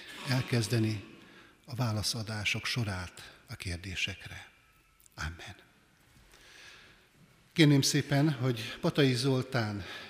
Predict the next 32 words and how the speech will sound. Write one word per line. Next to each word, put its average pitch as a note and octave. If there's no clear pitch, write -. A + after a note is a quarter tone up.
kezdje B2+
meg A#2
a A2+
sort. C3+
Kispál C3+
Kristófot D3
is -
kérem, B2+
hogy A2+
kísérje A#2+
Zoltánt, B2
és D3
hogy C#3
ne C#3+
csak -
két C3
fiú B2+
álljon A#2+
itt A2+
előttünk, B2
ezért A#2
Forró A2+
Annát G#2+
is -
megkérem A2
arra, A2+
hogy A2+
társuljon A2+
ehhez G#2+
a G#2+
szép G#2
csoporthoz. A2+